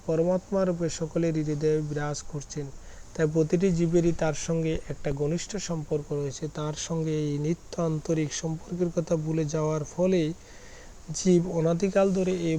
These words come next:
বদ্ধ অবস্থা প্রাপ্ত হয়েছে। কিন্তু যেহেতু তিনি হচ্ছেন ভগবান, যেহেতু তিনি হচ্ছেন পরম পুরুষ, তাই তার রূপ, তার বৈভব, তার যশ, তার বীর্য, তার জ্ঞান, তার বৈরাগ্য হচ্ছে নিত্য আনন্দের পরম উৎস।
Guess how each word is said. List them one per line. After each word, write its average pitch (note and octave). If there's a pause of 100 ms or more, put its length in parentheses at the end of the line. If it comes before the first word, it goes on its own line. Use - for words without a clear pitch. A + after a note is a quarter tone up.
বদ্ধ C#3+
অবস্থা D3+
প্রাপ্ত D3
হয়েছে। C3+ (540)
কিন্তু G3
যেহেতু F3+
তিনি F3+
হচ্ছেন F3
ভগবান, D#3
যেহেতু D#3
তিনি D#3+
হচ্ছেন D#3+
পরম D#3+
পুরুষ, E3
তাই E3+
তার D#3
রূপ, E3+ (100)
তার D#3+
বৈভব, E3 (100)
তার D3+
যশ, D#3 (100)
তার D#3
বীর্য, D3+
তার D#3
জ্ঞান, D3
তার D#3
বৈরাগ্য D#3+
হচ্ছে D#3+ (580)
নিত্য G3
আনন্দের F#3+ (120)
পরম D#3+
উৎস। -